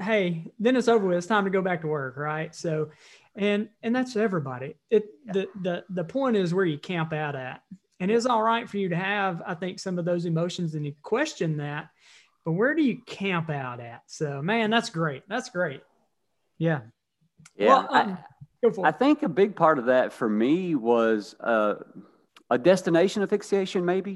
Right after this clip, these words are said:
Speaker 2: You know, when, when do we arrive? In our professional career, in our development, uh, in anything that we do, when do we feel like we get to sit back and, you know,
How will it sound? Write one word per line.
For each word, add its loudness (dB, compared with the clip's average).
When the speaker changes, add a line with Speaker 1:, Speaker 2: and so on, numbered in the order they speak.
Speaker 2:
You 0
know, 6
when, 0
when 4
do 8
we 8
arrive? 0
In 6
our 6
professional 2
career, 2
in 4
our 2
development, 0
uh, 0
in 2
anything 4
that 2
we -2
do, 2
when 4
do 2
we 4
feel 0
like 2
we -2
get -4
to -10
sit -6
back -2
and, -6
you -6
know, -8